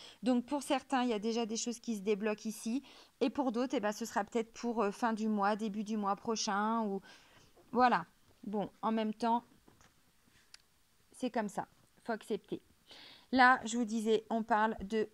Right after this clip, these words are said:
communication, on parle de nouvelles, on parle d'échanges téléphoniques, de mails. Bon, en même temps, c'est un petit peu, euh, comme ça qu'on communique depuis, euh,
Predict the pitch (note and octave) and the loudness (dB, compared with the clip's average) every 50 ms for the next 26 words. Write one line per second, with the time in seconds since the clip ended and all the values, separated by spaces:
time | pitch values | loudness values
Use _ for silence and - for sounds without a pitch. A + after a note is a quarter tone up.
0 | _ - C#4+ C4 B3 B3+ B3 A#3+ A3+ - A#3+ G#3+ G#3 - - A3 G#3 G#3 - - | _ -4 0 2 2 4 2 2 2 0 -2 -2 -4 -4 -4 -4 -4 -4 -4 -4
1 | G#3 G#3+ G3+ A#3 G#3 G#3+ A3 G3 G#3 G3+ G#3 G#3 G#3 G3 F#3 F#3+ F#3+ G#3+ A3 - | -4 -2 0 2 2 2 0 0 -2 -2 0 0 0 0 0 2 2 2 0 -2
2 | - - A3 G3+ - A3 G3+ G#3 G3 - F3+ F#3 G#3+ G3+ - G#3+ G#3 F#3+ - G#3 | -4 -4 -4 0 2 2 2 0 -2 -4 -6 -4 -4 -4 -2 -4 -4 -4 -4 -4
3 | G3+ F#3 G3+ G3 - G3+ F#3 F#3 F#3 F#3+ G3+ G3 G3 G3+ F#3+ F#3+ F#3 F#3 F3+ F#3 | -4 -2 -4 -6 -6 -6 -4 -4 -4 -4 -4 -4 -4 -4 -4 -2 -2 -2 0 0
4 | G#3 G#3 F#3+ E3+ F3 D#3+ - - - - - - - G#3+ G#3+ G#3+ G#3 B3 B3 B3 | 0 -2 -2 -4 -6 -6 -8 -10 -20 -20 -10 -4 -2 0 0 0 0 0 0 0
5 | A#3+ B3+ G#3 G#3 - - G#3+ - A3 A#3 A#3+ A#3+ A3 F#3+ F#3+ F#3+ - F#3+ G#3 - | 0 -2 -4 -4 -4 -6 -8 -6 -2 0 2 2 2 2 0 -2 -4 -6 -4 -4
6 | A#3 A3 - A3 F#3+ - A3 G3+ G#3 G#3 G#3+ A3+ A#3+ A#3 - G3 F#3 G#3 G3+ F#3 | -4 -4 -4 -6 -6 -4 -2 -2 0 0 0 0 -2 -4 -6 -6 -4 -4 -4 -6
7 | - - - A3 A#3 A#3+ A#3 G#3+ F#3 F#3 F#3 F3+ F3+ F3 F3 E3+ E3+ E3+ D#3+ | -6 -8 -4 -2 0 0 0 0 0 -2 -2 -4 -4 -4 -4 -6 -6 -8 -8